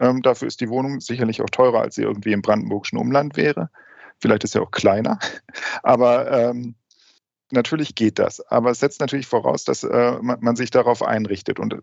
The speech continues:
bei vielen Menschen geht es halt auch nicht, ne? Die sind im Schichtdienst oder die, ähm, wohnen halt doch irgendwo im ländlichen Raum oder im suburbanen Raum. Ich glaube, viele haben einfach ein Auto auch aus Ge-, Wohnung,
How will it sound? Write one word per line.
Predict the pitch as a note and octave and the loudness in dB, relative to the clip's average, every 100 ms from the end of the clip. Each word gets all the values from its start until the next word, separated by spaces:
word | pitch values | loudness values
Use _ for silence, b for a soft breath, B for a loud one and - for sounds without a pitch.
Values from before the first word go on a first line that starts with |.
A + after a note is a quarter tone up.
| _ | _
bei | G#2+ A2+ | 0 0
vielen | - C3+ C#3+ | 2 0 0
Menschen | B2 A#2 - A2 | 0 0 0 -2
geht | A2+ | -4
es | - | 0
halt | G2+ - | 0 0
auch | G2 | 2
nicht, | G#2+ - | 0 2
ne? | A#2 | 0
Die | A#2+ G2+ | 0 -4
sind | G2+ G2+ | -4 -4
im | G#2+ | -4
Schichtdienst | - C3+ - B2+ A#2+ A2 A2 | -6 -6 -2 0 0 -2 -2
oder | A2 G2+ G2 | 4 4 4
die, | G2 G2 | 0 -2
ähm, | F#2+ F#2+ G2 F#2+ F2+ B B B | 0 0 0 -2 -6 B B B
wohnen | A2+ B2 A#2+ G2 | 2 4 2 2
halt | G#2 G2+ | -2 2
doch | B2 B2 | 2 2
irgendwo | A#2+ A#2 G#2+ | -4 -2 0
im | G2+ | 0
ländlichen | G2+ G2+ G2+ G#2 | 0 -2 -4 2
Raum | A#2 A#2+ B2+ | 4 4 2
oder | A2+ G2+ | -4 -4
im | G#2 | -4
suburbanen | C#3+ D#3+ A2+ A2+ A2 | -4 -4 0 2 0
Raum. | G#2+ G#2+ A2+ A2+ b b b b b | 2 2 2 -6 b b b b b
Ich | - | 2
glaube, | A2+ A2 | 2 2
viele | - A#2+ A2 | 0 0 2
haben | G#2 G#2+ A2+ | 0 -2 -2
einfach | G#2+ G2 G#2 | -4 -2 -2
ein | G#2 | -2
Auto | - G2 | -4 -4
auch | - E2+ | -6 -6
aus | - | -8
Ge-, | F#2+ G2 | -10 -8
Wohnung, | G2+ G2+ A2 C#3 F3 | -4 0 2 0 -4